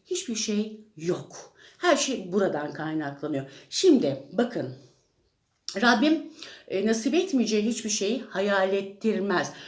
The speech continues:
Şu anda bu videoyu bile izliyor olman demek ki sana bir şeylerin nasip kısmet olacağının bir uyarısıdır. Lütfen bunları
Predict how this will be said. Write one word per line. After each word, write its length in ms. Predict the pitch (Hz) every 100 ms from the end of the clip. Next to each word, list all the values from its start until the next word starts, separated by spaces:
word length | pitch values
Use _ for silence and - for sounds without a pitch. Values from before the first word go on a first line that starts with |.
| -
Şu 280 | - - 392
anda 380 | 226 156 131 131 - -
bu 400 | 156 156 403 269
videoyu 400 | 220 180 170 156
bile 220 | 156 147
izliyor 380 | 151 147 151 156
olman 520 | 139 139 151 170 277 - - _
demek 400 | 180 170 147 143
ki 400 | 175 196 202 - -
sana 540 | - 180 156 190 202 - -
bir 100 | 180
şeylerin 720 | - 208 170 165 202 277 -
nasip 560 | 165 170 170 - 349 -
kısmet 420 | 214 214 330 330
olacağının 680 | 214 180 202 180 202 269 - - -
bir 220 | 240 262 -
uyarısıdır. 640 | 185 185 180 233 170 156 - - -
Lütfen 400 | 302 277 240 214
bunları 600 | 202 202 196 185 185 196